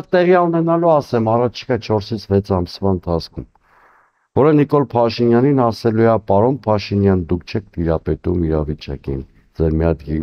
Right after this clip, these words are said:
միակ ելքը հրաժարական տալն է»։ Ուրեմն ես, ը,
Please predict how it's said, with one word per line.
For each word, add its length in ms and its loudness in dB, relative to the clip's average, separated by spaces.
միակ 320 0
ելքը 240 -2
հրաժարական 800 -4
տալն 260 -8
է»։ 80 -20
Ուրեմն 260 4
ես, 200 4
ը, 160 -2